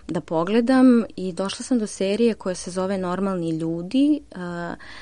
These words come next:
i zapravo ob-, malo sam obrnula redosled, prvo sam je pogledala, a onda sam, e, uzela i trenutno čitam Sally Rooney koji je, koja je napisala, ovaj,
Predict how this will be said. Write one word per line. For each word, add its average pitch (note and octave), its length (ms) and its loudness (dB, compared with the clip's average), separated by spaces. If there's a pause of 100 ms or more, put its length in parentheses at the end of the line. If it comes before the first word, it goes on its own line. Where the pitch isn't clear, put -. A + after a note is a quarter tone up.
(380)
i F3+ 480 -2
zapravo F3 440 0
ob-, F3 200 -4
malo F3 260 -4
sam D#3+ 240 -4
obrnula F#3+ 560 -2
redosled, B3 720 -4 (100)
prvo G3+ 160 -4
sam E3+ 260 -4
je D#3 80 0
pogledala, B3 800 0
a F#3+ 180 -4
onda F#3+ 220 -4
sam, F3+ 340 -6
e, - 40 -6 (280)
uzela F3 520 -6
i E3+ 100 -6 (140)
trenutno E3+ 440 -6
čitam E3 360 -6
Sally E3+ 380 -4
Rooney E3 340 0
koji E3+ 220 -6
je, - 200 -8 (300)
koja E3 180 -4
je E3 60 -4
napisala, - 640 -8 (200)
ovaj, - 300 -10